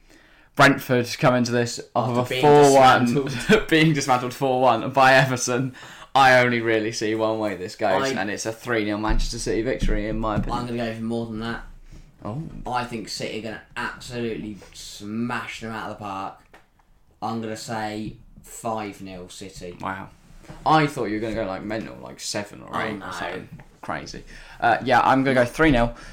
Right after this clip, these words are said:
Speaker 2: Twelve nil.
Speaker 1: Goals from Philip Foden, uh, Gabriel Jesus,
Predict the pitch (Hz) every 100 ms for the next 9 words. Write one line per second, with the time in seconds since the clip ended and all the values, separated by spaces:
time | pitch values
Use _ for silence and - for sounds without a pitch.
0 | - - 143 139 117 131 139 - - -
1 | - 143 110 101 - - - 165 - -
2 | - 151 123 101 87 - - - - -
3 | - - 117 117 110 107 104 - _ -
4 | _ _ _ _ - - _ _ - 147
5 | 135 131 117 117 120 - - -